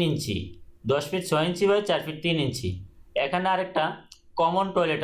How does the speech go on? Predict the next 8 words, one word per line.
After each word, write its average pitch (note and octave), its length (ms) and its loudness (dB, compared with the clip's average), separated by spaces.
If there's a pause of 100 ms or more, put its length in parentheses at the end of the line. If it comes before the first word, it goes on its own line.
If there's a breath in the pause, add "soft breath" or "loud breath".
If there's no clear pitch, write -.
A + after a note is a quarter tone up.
আছে, F#2 180 -8 (540)
যেটা E3+ 200 4 (220)
সবাই D#3+ 320 2
ব্যবহার C#3 260 0 (100)
করবে। F2+ 260 -4 (2000)
ড্রয়িং D#3 280 2
রুম F#3+ 180 2
থেকে G3+ 120 2